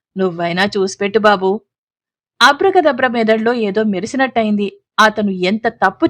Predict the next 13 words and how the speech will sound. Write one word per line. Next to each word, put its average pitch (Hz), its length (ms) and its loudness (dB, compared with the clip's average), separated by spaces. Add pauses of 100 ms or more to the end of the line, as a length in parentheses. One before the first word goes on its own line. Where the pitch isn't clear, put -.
చేశాడో 247 540 0
అర్థమైంది. 202 600 0 (460)
ఆ 233 160 6
వైపు 240 340 2
దారిని 233 460 2
మూయటం 226 500 -2
మర్చిపోయాడు. 208 680 -2 (400)
ఇంట్లో 294 380 4
పైడితల్లున్నాడు. 233 1040 2 (340)
పోస్తే 233 600 0 (240)
రక్తం 208 380 0
చుక్కలు, 220 680 -2
పాపనోట్లు. 202 680 0